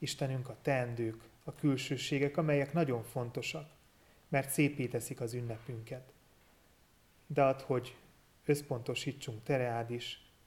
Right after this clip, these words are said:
a te igédre is, erre a csodálatos jelre, amiről olvasunk, és a keresztjéni feladatunkra, hogy karácsony körül is te reád kell mutatnunk, és a te szent fiadra kell mutatnunk,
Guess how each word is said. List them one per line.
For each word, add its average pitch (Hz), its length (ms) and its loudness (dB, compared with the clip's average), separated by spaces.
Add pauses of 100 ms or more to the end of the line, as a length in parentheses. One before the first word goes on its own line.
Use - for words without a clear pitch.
(220)
a 143 120 -2
te 127 100 -2
igédre 135 560 2
is, - 400 -6 (600)
erre 123 180 0
a 113 100 -6
csodálatos 117 720 -2
jelre, 135 340 8
amiről 123 340 -2
olvasunk, 120 680 -4 (960)
és - 180 -6
a 131 420 2
keresztjéni 135 560 2
feladatunkra, 117 880 -8 (920)
hogy - 180 -6
karácsony 131 520 6
körül 127 300 0
is - 280 -6 (840)
te 165 120 6
reád 113 320 2
kell 117 200 0
mutatnunk, 117 640 -6 (460)
és 147 180 -2
a 143 60 2
te 143 100 2
szent 151 320 6
fiadra 117 400 0
kell 123 200 -2
mutatnunk, 123 680 -6